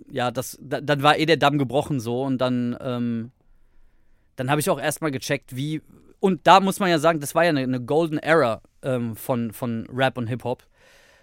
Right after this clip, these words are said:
Ähm, dann gab's, dann kam R and B plötzlich dazu, weißt du, und dann hattest du,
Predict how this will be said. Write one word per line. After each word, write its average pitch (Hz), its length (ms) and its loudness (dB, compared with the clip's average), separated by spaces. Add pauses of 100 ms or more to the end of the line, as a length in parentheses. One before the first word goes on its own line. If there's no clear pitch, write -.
(180)
Ähm, 135 340 -2
dann 135 180 0
gab's, 156 220 4
dann 170 140 -2
kam 180 200 0
R 175 160 4
and 160 160 2
B 151 140 -4
plötzlich 156 380 -4
dazu, 165 460 -4
weißt 156 220 -2
du, 175 40 -6
und 165 40 -4
dann 151 120 -2
hattest 160 240 -4
du, 160 180 -2